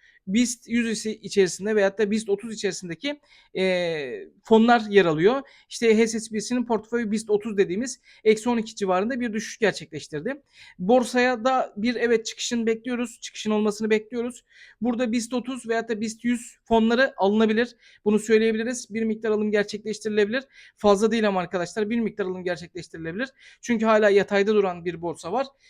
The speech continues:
Burada yönünü tayin edecek olan, gelecek olan yatırımdır. Ee, burada, e, Sayın Şimşek tarafından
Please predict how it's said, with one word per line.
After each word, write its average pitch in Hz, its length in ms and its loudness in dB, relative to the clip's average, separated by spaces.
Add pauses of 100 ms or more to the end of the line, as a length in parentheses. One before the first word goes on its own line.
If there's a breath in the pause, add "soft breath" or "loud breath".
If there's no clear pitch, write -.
(140 soft breath)
Burada 208 220 4
yönünü 220 300 0
tayin 214 240 -2
edecek 208 300 -4
olan, 226 260 -2
gelecek 196 320 0
olan 208 160 -2
yatırımdır. 208 560 -2 (380 soft breath)
Ee, 190 320 0
burada, 208 480 2
e, 180 340 -6
Sayın 208 240 2
Şimşek 208 360 -8
tarafından 196 480 -8